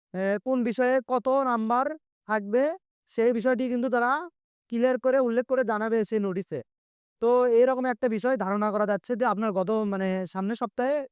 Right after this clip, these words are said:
এরকম একটা নোটিশ কিন্তু প্রকাশ পেতে যাচ্ছে। তো তিন নাম্বার সিদ্ধান্তটা হলো মে মাসের প্রথম সপ্তাহে জাতীয় বিশ্ববিদ্যালয়ের ভর্তি পরীক্ষা শুরু হবে। এটা হতে পারে গুচ্ছ পরীক্ষার আগে। অর্থাৎ আপনাদের, এ, দুই হাজার পঁচিশ সালে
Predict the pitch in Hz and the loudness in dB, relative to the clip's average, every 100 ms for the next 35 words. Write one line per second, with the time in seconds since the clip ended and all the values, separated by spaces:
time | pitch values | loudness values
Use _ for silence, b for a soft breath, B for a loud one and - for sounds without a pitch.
0 | - 214 220 220 220 202 202 - 208 202 | -6 -4 -2 -4 -2 -4 -4 -6 -4 -4
1 | 190 202 - _ _ _ 226 214 175 - | -2 -4 -6 _ _ _ -2 0 -2 -4
2 | 143 - _ _ _ _ _ _ 233 262 | -14 -16 _ _ _ _ _ _ 2 2
3 | 269 262 _ - 240 247 254 262 277 330 | 0 -6 _ -4 -2 0 0 0 -2 -4
4 | 302 196 214 247 240 254 254 240 240 240 | -10 -10 -6 -4 -2 0 0 0 0 0
5 | 262 339 196 208 262 269 285 262 233 254 | -2 -4 -4 -2 0 -2 -2 -4 -2 -4
6 | 277 262 - - 240 214 277 - _ _ | -4 -8 -6 -4 0 0 -2 -8 _ _
7 | _ 190 208 269 247 226 269 254 240 262 | _ -4 0 2 2 0 0 2 2 2
8 | 208 208 226 233 233 262 - 233 214 214 | 2 0 -2 -2 -2 -2 0 2 2 4
9 | 247 294 - _ - 190 247 233 254 254 | 2 0 -4 _ -8 0 2 2 2 2
10 | 262 202 208 262 247 233 247 233 196 156 | 2 0 0 2 2 2 6 6 6 2
11 | - _ _ - 214 240 262 269 285 _ | -4 _ _ 0 2 2 2 0 0 _
12 | _ _ 185 202 247 247 277 320 240 208 | _ _ -12 -6 -4 0 -2 -2 -6 -6
13 | 214 208 202 226 262 254 240 269 277 247 | -6 -6 -4 -4 -4 -4 -6 -6 -4 -2